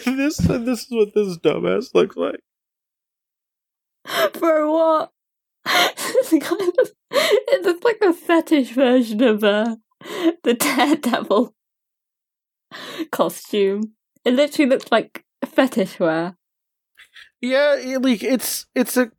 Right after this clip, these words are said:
Speaker 1: so, okay, so, yeah, it's, is it a crab outfit, like, anthro crab outfit?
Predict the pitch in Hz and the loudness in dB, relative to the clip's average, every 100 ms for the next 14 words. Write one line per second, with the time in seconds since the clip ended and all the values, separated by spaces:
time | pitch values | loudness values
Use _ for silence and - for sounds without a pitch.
0 | _ _ - 226 220 185 196 202 196 180 | _ _ -2 2 2 2 2 0 2 0
1 | - 190 180 165 165 _ _ _ _ _ | 0 0 2 0 -4 _ _ _ _ _
2 | - 185 180 180 190 - - 220 196 233 | -4 0 2 2 0 0 -4 -2 0 0
3 | 254 208 - 202 190 165 139 131 - 135 | 0 -2 -2 0 2 2 0 -2 0 0
4 | 123 139 - 170 170 - 147 131 - 135 | 2 -2 0 -2 0 0 0 -2 0 0
5 | 135 120 - - - - - | 2 0 -2 -2 -2 -2 -6